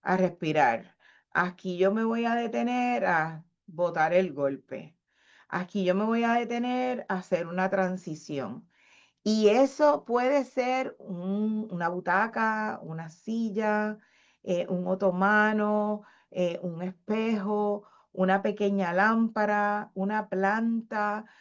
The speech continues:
una vela, una bandeja, un libro, algo que tenga una textura cálida, algo que te invite a sentirte en bienestar y que, y volvemos, que puedas detenerte y decir,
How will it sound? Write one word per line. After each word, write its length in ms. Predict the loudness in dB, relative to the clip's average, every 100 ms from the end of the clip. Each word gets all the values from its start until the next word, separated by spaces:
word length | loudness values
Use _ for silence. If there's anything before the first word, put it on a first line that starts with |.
| -20 -20 _ _ -14
una 300 | -4 -2 0
vela, 840 | 2 2 4 6 6 4 2 -2
una 240 | -8 -8 -6
bandeja, 720 | -6 -4 0 0 0 0 0
un 240 | 0 0
libro, 600 | 0 -2 0 0 -2 -4 -8 -20 _ -2
algo 400 | 0 2 2 0
que 100 | 0
tenga 240 | 0 0
una 160 | -2 -4
textura 520 | -6 -6 -2 0 2
cálida, 580 | 2 2 2 2 2 4
algo 280 | 2 -4 -6
que 120 | -4
te 100 | -2
invite 800 | -2 -4 -4 -4 -2 -2 -2 -12 _ -6
a 180 | -2 0
sentirte 1000 | 2 2 0 -2 0 0 0 -6 -10 -8
en 160 | -8 -6
bienestar 640 | -6 -6 -8 -6 -4 -6 -10
y 180 | -14 -8
que, 280 | -6 -6 -10
y 80 |
volvemos, 560 | -10 -6 0 0 0 -4
que 140 | -10
puedas 320 | -6 -2 0 0
detenerte 640 | -2 0 0 -2 -2 -2
y 60 | -2
decir, 420 | -2 -4 -6 -8